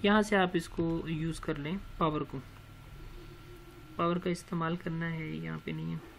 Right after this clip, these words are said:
Typing setting में देखते हैं, ये पड़ा है,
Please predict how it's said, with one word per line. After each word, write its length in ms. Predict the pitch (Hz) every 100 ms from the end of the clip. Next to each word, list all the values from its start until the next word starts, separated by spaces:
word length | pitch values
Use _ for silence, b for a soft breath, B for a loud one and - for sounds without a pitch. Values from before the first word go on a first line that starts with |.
| - - - - - - - -
Typing 300 | 190 175 190
setting 320 | 185 185 180 180
में 100 | 175
देखते 260 | 170 -
हैं, 100 | 160 - - - - - - - - - - - -
ये 60 | 165
पड़ा 200 | 160
है, 60 | 143